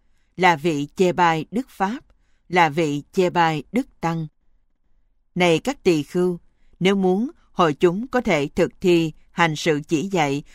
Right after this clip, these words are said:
đối với vị tỳ khưu hội đủ ba đặc tính này. Bảy mươi hai. Này các tỳ khưu, nếu muốn,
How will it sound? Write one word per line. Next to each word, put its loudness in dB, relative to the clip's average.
đối 4
với 2
vị 0
tỳ 2
khưu -2
hội 0
đủ 0
ba 0
đặc -4
tính -2
này. -2
Bảy 4
mươi 2
hai. -2
Này 2
các -6
tỳ 4
khưu, 0
nếu 2
muốn, 2